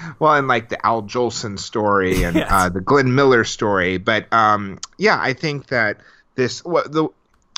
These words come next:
Speaker 1: I say never let the truth get in the way of a good film, but I did feel like Bohemian Rhapsody was very surface, a bunch of wigs
Speaker 2: Yes.
Speaker 1: and fake teeth, and you
Speaker 2: And
Speaker 1: didn't really
Speaker 2: it
Speaker 1: get
Speaker 2: was
Speaker 1: to know that
Speaker 2: nothing but
Speaker 1: much.
Speaker 2: positive about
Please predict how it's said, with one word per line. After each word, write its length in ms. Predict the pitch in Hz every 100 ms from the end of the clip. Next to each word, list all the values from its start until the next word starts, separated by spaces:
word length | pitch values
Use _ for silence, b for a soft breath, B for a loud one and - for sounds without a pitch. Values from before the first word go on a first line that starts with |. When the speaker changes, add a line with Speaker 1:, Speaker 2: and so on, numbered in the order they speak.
| - _
Speaker 1:
I 120 | - 139
say 280 | - 185
never 260 | 156 139 139
let 200 | 123 117
the 80 | 107
truth 400 | - 123 110 -
get 120 | 123
in 80 | 147
the 60 | 113
way 140 | 110
of 80 | 107
a 20 |
good 220 | 101 104 95
film, 500 | 113 107 107 117 110
but 260 | 127 120 -
I 80 | 123
did 280 | 113 127 113
feel 160 | 131
like 160 | 110 104
Bohemian 480 | 107 113 110 104 95
Rhapsody 720 | 95 90 - 107 95 90 87 B B B B -
was 240 | 101 92
very 300 | 98 104 92
surface, 720 | - - 98 95 - 85 - -
a 80 |
bunch 260 | - 113 104
of 280 | 101 95 - -
wigs 400 | 107 113 107 92
Speaker 2:
Yes. 40 | 110
Speaker 1:
and 180 | 95
fake 280 | 90 110 -
teeth, 560 | - 117 104 - - -
and 180 | 104 107
you 60 | 110
Speaker 2:
And 100 | -
Speaker 1:
didn't 140 | 110
really 180 | 113 107
Speaker 2:
it 40 |
Speaker 1:
get 60 | -
Speaker 2:
was 140 | 165
Speaker 1:
to 60 | 170
know 80 | 190
that 60 | 110
Speaker 2:
nothing 160 | 190
but 120 | 104
Speaker 1:
much. 140 | 143 -
Speaker 2:
positive 560 | 160 143 135 127 123
about 460 | 120 117 117 98 -